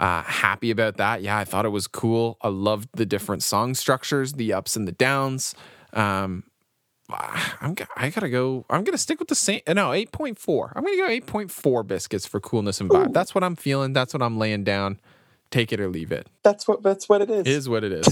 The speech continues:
Speaker 2: <laughs> I'm sure they'll take it.
Speaker 1: <laughs> All right. Coolness
Speaker 2: Um,
Speaker 1: and vibe.
Speaker 2: no, that's a great score. Yeah, I agree, man. Like, like,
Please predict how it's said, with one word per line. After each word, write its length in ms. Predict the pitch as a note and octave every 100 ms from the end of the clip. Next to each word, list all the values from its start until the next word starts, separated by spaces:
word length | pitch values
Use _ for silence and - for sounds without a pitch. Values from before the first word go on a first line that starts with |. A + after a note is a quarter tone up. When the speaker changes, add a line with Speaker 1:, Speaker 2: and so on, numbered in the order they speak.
| -
Speaker 2:
<laughs> 880 | C4 - - - - - A#3+ - -
I'm 180 | -
sure 280 | - A#3+ B3
they'll 120 | B3 A#3+
take 320 | G#2+ - -
it. 140 | A#2 - - A3 B3 A#3 - -
Speaker 1:
<laughs> 420 | C4 G#3+ G3 F3 C3+
All 160 | C3+
right. 220 | B2 - C3+ B3+ A#3+ -
Coolness 360 | D3 C#3+ C#3+ C#3
Speaker 2:
Um, 60 |
Speaker 1:
and 60 | B2
vibe. 140 | A2
Speaker 2:
no, 200 | G#3 F#3 C#3
that's 140 | C#3
a 60 | D3+
great 280 | D3+ E3+ E3
score. 340 | G3 E3+ B2 - _ _ _ _ _ _ _
Yeah, 260 | D3 F#3+ D3+
I 160 | B2+
agree, 340 | D#3 C3 B2 C3
man. 280 | F#2+ F#2+
Like, 320 | F#2+ G2 - - - E2+
like, 280 | A2 -